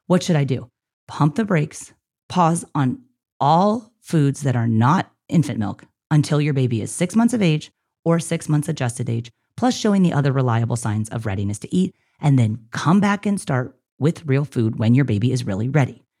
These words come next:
So if you started with those purees, parents are like, "Well, I don't want my baby to lose any traction or go backwards." If you're having to force feed your baby purees because they're not interested in eating yet, I don't want you to continue doing that practice, okay? We want the baby to feed themselves,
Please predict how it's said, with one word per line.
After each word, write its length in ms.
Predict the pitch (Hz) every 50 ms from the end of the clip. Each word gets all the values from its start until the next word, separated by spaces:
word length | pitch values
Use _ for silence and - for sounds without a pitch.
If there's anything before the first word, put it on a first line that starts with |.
| _ _ _ _
So 100 | - - _
if 100 | 143 143
you 80 | 208 214
started 220 | - 202 185 185
with 100 | 175 170
those 160 | 165 170 156 -
purees, 420 | - 151 147 143 139 147 170 175 - _ -
parents 240 | - 160 165 147 -
are 40 |
like, 60 | 123 -
"Well, 100 | - -
I 40 |
don't 100 | 214 226
want 100 | 220 208
my 80 | 196 175
baby 220 | 165 175 170 175 156
to 100 | 143 135
lose 480 | 123 127 135 139 170 196 208 202 165
any 180 | - 147 139 135
traction 380 | - - 180 175 143 - 151 139
or 20 |
go 120 | 127 131
backwards." 420 | 123 156 165 180 - 113 - - - _ _ _ _ _ _ _ -
If 180 | 160 214 -
you're 80 | 247 254
having 260 | 220 190 208 190 185 160
to 40 |
force 320 | 147 - - 147 151 143 -
feed 180 | - 143 131
your 80 | - 139
baby 280 | - 123 120 120 123 120
purees 560 | - - 120 117 117 117 123 143 151 147 -
because 300 | _ - - 131 170 147
they're 100 | 160 131
not 240 | 127 127 123 - -
interested 340 | 139 - 143 120 - 127
in 100 | 117 110 110
eating 240 | 113 120 123 143 151
yet, 220 | 151 165 170 170 _ _ _ _ _ _
I 40 | -
don't 200 | 147 139 147 135
want 160 | 127 131 123
you 60 | - 123
to 80 | 120
continue 540 | 117 127 123 - - 113 110 113 110 113 139 - _ _
doing 220 | - 123 107 101 101
that 120 | 90 -
practice, 480 | - 107 92 - _ - - - - _ -
okay? 140 | 123 131 131
We 280 | 123 120 123 156 170 190
want 200 | 170 180 170 -
the 60 | 160
baby 200 | 139 131 123 135
to 200 | 127 - 127 120
feed 460 | - - - - 127 120 123 120 -
themselves, 420 | - 110 107 98 117 101 87 120